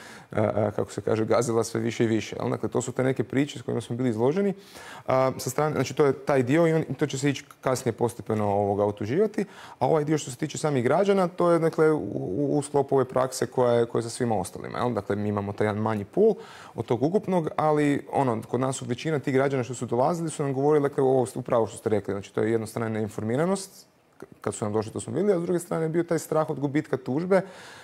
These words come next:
Pa onda, a kako smo mi preuzeli, imali poslovni model gdje preuzimamo rizik na sebe, znači, ako izgubimo tužbu, njemu nula, a nama je trošak, ovoga, onda je to nekim ljudima bilo prihvatljivo, jer su nam točno rekli: „Ja ne mogu sebi priuštiti, ne znam,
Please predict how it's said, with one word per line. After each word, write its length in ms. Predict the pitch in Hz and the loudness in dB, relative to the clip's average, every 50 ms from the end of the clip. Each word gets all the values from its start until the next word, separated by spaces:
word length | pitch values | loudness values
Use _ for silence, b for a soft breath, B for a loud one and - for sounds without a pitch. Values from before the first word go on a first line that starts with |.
| B - | B -4
Pa 80 | - | 0
onda, 200 | 135 147 156 135 | 2 2 2 2
a 60 | - - | 2 0
kako 180 | - 123 135 | 0 -2 -4
smo 140 | 131 - 143 | -2 -2 0
mi 120 | 160 156 | 0 0
preuzeli, 360 | 139 143 143 147 147 147 139 131 | 2 2 2 2 2 0 0 0
imali 200 | 143 143 135 123 | 2 2 0 0
poslovni 380 | - 139 143 - - 135 127 | 0 -2 -2 -2 -2 -2 0
model 200 | 131 135 131 143 | 0 2 2 2
gdje 120 | 127 120 120 | 2 2 0
preuzimamo 440 | 123 - 127 120 131 139 127 120 | 0 0 0 0 2 2 2 2
rizik 240 | 123 131 120 120 - | 2 0 0 -2 -4
na 60 | - | -8
sebe, 360 | - - - 135 175 185 190 160 | -4 0 2 2 4 4 2 0
znači, 260 | 127 120 113 - 117 | 0 -2 -4 -4 -6
ako 120 | 113 - | -6 -6
izgubimo 340 | 110 117 131 127 120 117 110 | -2 0 0 0 0 0 -4
tužbu, 500 | - - - 131 135 123 120 117 110 - - - | -4 -4 -2 -2 -2 -2 -2 -2 -4 -4 -6 -8
njemu 300 | - - 123 123 117 113 | -6 -4 -2 -2 -2 -2
nula, 300 | 113 123 131 139 135 117 | -2 0 2 2 2 2
a 40 | 113 | 2
nama 360 | 113 120 117 113 107 92 95 | 2 0 0 0 0 0 -2
je 60 | 98 | -2
trošak, 480 | 98 - 135 165 214 214 - 196 - B B B B B B B B B B | -2 0 0 2 2 0 -2 -4 -8 B B B B B B B B B B
ovoga, 320 | - 143 151 151 151 139 156 | 0 2 4 4 4 2 4
onda 120 | 160 156 | 4 4
je 40 | 151 | 4
to 100 | 147 156 | 4 4
nekim 280 | 151 151 151 147 151 143 | 2 2 2 0 0 0
ljudima 220 | 151 151 151 139 | 2 2 2 2
bilo 140 | 135 147 143 | 2 0 0
prihvatljivo, 520 | 139 - 120 - 120 131 156 - - 156 | -2 -4 -2 2 2 2 2 2 0 -2
jer 60 | 147 | -2
su 100 | 139 - | -2 -2
nam 80 | 151 147 | -2 -2
točno 260 | 147 160 147 - 156 | -2 -4 -2 0 2
rekli: 260 | 143 139 131 - 117 | 2 2 2 2 2
„Ja 120 | 113 123 123 | 2 2 2
ne 120 | 127 131 | 2 2
mogu 160 | 131 120 110 | 0 0 -2
sebi 260 | 107 - 120 110 104 - | 0 0 0 0 0 0
priuštiti, 420 | - 107 107 107 - 101 - - | 0 0 0 0 -2 -6 -6 -6
ne 100 | 101 95 | -4 -4
znam, 220 | 82 78 76 64 | -4 -6 -8 -10